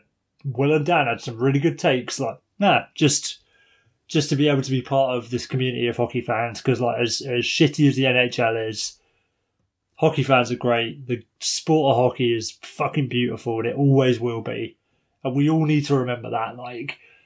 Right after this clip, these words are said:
as frustrated as you can get with the powers that be in charge of this league and in charge of this sport, be it the N H L, the I I H F, those at the I O C, the K H L, whoever it might be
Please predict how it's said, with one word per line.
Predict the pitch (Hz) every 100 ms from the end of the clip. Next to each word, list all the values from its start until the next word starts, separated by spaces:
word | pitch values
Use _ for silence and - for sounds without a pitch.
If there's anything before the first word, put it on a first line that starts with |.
| _ _ _ -
as | 156 143
frustrated | - 147 - - 165 139
as | 143 135
you | 123
can | 143 123
get | 143 135 127
with | 123 120 120 113 - _ _ _ _ _ _ _ -
the | 143
powers | 143 147 135 131
that | 135 -
be | 135 123
in | 117
charge | 110 127 120 123
of |
this | 120 131
league | 120 117
and | 120
in | 117
charge | 110 127 120
of | 135
this | 123 -
sport, | - 127 120
be | 131 120
it |
the | 117 127
N | 127
H | 127 -
L, | 120 117
the | 117 127
I | 123
I | 120 120
H | 120 -
F, | 127 120 - - _ - _ _ -
those | 143 127 127
at |
the | 120 123
I | 123 117
O | 110
C, | - 131 120
the | 113
K | - 160 123 117
H | -
L, | 127 98
whoever | 131 139 135
it | 127
might | 120 117 117
be | 120 113 104